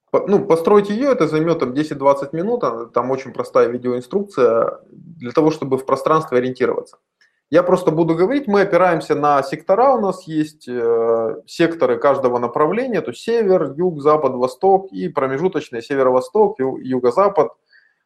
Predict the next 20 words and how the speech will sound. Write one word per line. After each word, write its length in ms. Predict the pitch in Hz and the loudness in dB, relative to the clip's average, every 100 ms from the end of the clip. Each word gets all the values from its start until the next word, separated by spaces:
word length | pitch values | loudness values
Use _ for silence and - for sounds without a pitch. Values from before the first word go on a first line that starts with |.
| _ - | _ -8
э, 720 | - 113 117 110 110 107 110 | -2 0 0 0 0 -2 -4
юго-восток 640 | 123 123 117 117 185 - 123 | -4 -2 -2 0 2 0 0
и 40 | |
северо-запад. 640 | - 120 117 110 113 - | -4 0 0 0 -6 -8
Да? 80 | 156 | -14
То 60 | - | -16
есть 120 | - | -6
восемь 320 | 156 175 - 120 | 2 2 0 -4
направлений, 560 | 120 180 190 247 185 | -2 -2 -2 -2 -2
восемь 300 | 139 139 127 | -2 -4 -6
секторов, 500 | - 127 165 220 233 - | -18 -6 0 2 2 -2
и 60 | 175 | -4
есть 300 | 160 175 151 | -2 -2 -4
еще 220 | 127 131 | -4 -4
центральная 580 | - 139 139 123 107 110 | -4 0 2 2 0 -2
часть, 280 | 175 185 - | -2 -2 -2
это 120 | 117 | -4
Брахмастан, 580 | 123 120 123 - 110 107 | -4 -4 -6 -8 -8 -8
центральный 440 | - 120 135 135 127 | -14 -2 0 2 -2
прямоугольник. 600 | 113 117 117 117 - - | -8 -6 -4 -6 -10 -16